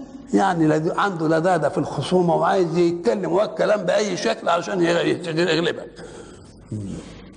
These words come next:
ولذلك يقول لك: "خاص-، خاصمني فخصمته".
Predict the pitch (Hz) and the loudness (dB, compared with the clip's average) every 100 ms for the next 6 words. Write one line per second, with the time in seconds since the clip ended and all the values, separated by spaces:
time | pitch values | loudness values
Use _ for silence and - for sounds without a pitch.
0 | - - - - 147 185 196 190 156 - | -20 -20 -6 2 4 2 0 0 0 0
1 | 170 160 170 - - - - - 175 185 | -2 0 -2 -4 -8 -20 -10 2 2 2
2 | - 214 208 185 180 214 - - - - | 0 -2 0 0 0 -2 -8 -16 -16 -18
3 | - - - 156 - 143 - 160 127 - | -20 -18 0 0 0 -2 0 -2 -2 -4